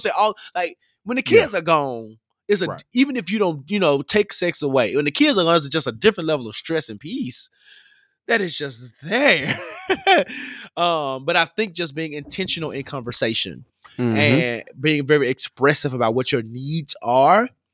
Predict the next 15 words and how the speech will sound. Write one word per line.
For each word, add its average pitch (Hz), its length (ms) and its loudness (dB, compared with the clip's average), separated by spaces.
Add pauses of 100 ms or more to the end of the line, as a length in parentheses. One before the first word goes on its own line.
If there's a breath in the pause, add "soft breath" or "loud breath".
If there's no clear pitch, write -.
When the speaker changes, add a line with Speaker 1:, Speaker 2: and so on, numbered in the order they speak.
(160)
Speaker 1:
is 160 180 2
saying, 151 260 -2
"Hey, 175 400 -2 (400 soft breath)
I 170 180 2
want," 160 440 -6 (120)
and 190 140 0
I 240 80 4
don't 247 100 -6
just 196 180 -6
want 175 160 -6
any 170 180 -2
attention. 143 420 -8
I 156 60 0
want 170 280 -2
you. 110 440 -8